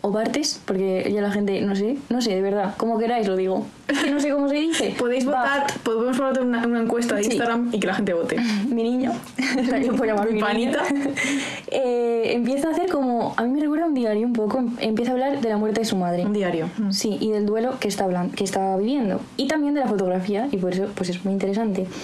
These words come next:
Speaker 1: Entonces dice, "Ahora bien, una tarde de noviembre,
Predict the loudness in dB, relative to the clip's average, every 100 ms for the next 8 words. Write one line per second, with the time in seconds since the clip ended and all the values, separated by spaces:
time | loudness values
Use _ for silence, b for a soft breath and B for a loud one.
0 | B B B -2 0 0 0 0 -2 -4
1 | B B B -2 0 2 2 2 0 -2
2 | -2 0 2 2 2 2 2 0 0 0
3 | 0 0